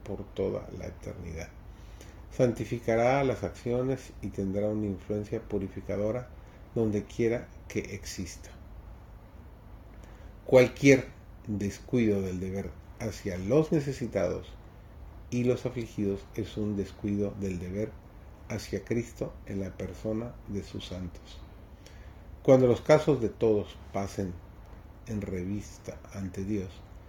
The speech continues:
no se formulará la pregunta, "¿qué profesaron?", sino,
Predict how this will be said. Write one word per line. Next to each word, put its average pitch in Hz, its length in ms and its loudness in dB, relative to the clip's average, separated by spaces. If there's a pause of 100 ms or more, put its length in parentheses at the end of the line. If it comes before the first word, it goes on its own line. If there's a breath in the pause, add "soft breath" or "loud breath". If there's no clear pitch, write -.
(260 loud breath)
no 127 140 6
se 120 160 4
formulará 104 480 4
la 110 120 2
pregunta, 107 520 2 (400)
"¿qué 98 180 -6
profesaron?", 104 800 -2 (500)
sino, 92 440 -2